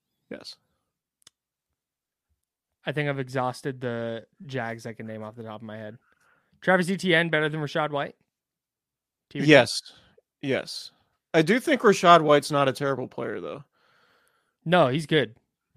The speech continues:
Speaker 2: I think he's, I, I legitimately think that he can affect the game as a receiver.
Speaker 1: They cannot run block. Um, they're, like, one of the worst run blocking teams in the league, but I do think Rachaad White's a good player.
Speaker 2: Yes. I buy that.
Speaker 1: Waste Management Open. That's what I thought it was.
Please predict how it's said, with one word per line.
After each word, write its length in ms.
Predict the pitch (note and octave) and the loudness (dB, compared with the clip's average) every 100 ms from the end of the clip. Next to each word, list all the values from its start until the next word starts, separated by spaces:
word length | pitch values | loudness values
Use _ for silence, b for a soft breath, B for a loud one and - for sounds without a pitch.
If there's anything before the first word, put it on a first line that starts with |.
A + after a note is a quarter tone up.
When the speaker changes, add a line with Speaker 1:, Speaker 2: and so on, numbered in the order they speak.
| _ | _
Speaker 2:
I 100 | D#3+ | -4
think 100 | D3+ | -4
he's, 160 | D#3 D3+ - | -4 -8 0
I, 180 | D#3 | 0
I 160 | D#3+ D3+ | 2 0
legitimately 680 | D#3+ E3+ D3 D3+ D3+ D#3 C#3 | 0 0 0 0 0 -2 -4
think 240 | D3 C3 | -4 -4
that 100 | C3 | -4
he 60 | B2+ | -6
can 100 | B2+ | -6
affect 260 | A#2+ B2+ - | -6 -6 -8
the 60 | A#2+ | -10
game 500 | A2+ A2 G#2+ G#2 G2+ _ _ _ _ | -8 -10 -10 -14 -18 _ _ _ _
as 160 | C#3 B2 | -12 -10
a 60 | |
receiver. 400 | A#2 A2+ A2 - - b b b b b | -10 -12 -16 -18 -20 b b b b b
Speaker 1:
They 220 | F#3 D#3 | 0 2
cannot 520 | D#3+ G3 F3+ E3 D#3 D3 | 4 4 8 8 8 6
run 240 | C#3 C#3 | 4 4
block. 380 | C3 C3+ C3 - - _ _ - | 4 6 4 2 -10 _ _ -8
Um, 400 | C#3 C3+ B2 B2+ | -4 -2 -4 -4
they're, 140 | D3 | 0
like, 160 | C#3+ C#3 | 0 2
one 140 | C#3+ | 0
of 40 | C3+ | 2
the 80 | B2 | 0
worst 280 | B2 A#2 | 0 -2
run 160 | B2 A#2 | -4 -2
blocking 320 | A#2+ A#2 B2+ | -2 -4 -6
teams 300 | A#2 B2+ B2 | -8 -6 -6
in 40 | B2 | -8
the 60 | |
league, 260 | A2+ A2+ A#2 | -8 -8 -6
but 100 | A#2+ | -4
I 80 | A#2+ | -4
do 120 | A#2+ | -4
think 160 | A#2 A2+ | -6 -10
Rachaad 280 | A2 A2+ A2 | -8 -8 -8
White's 220 | A2 - | -8 -10
a 40 | |
good 120 | - - | -16 -18
player. 280 | - - D#3 _ _ _ _ _ _ | -18 -20 -20 _ _ _ _ _ _
Speaker 2:
Yes. 400 | - F#2 - - _ _ _ _ _ _ _ _ _ _ _ _ _ _ | -18 -18 -18 -20 _ _ _ _ _ _ _ _ _ _ _ _ _ _
I 80 | D3 | -12
buy 160 | A#2 F#2 | -10 -12
that. 180 | E2 - _ _ _ _ | -16 -20 _ _ _ _
Speaker 1:
Waste 280 | - C3+ D3 | 0 0 2
Management 380 | D3 C3 B2 A#2 | 0 0 -2 -4
Open. 200 | - A#2+ | -4 0
That's 180 | F#3 | 2
what 120 | A3+ A3 | 4 4
I 40 | |
thought 220 | D3+ C#3+ | 6 4
it 80 | B2 | 4
was. 300 | A#2+ G2 - | -2 -8 -12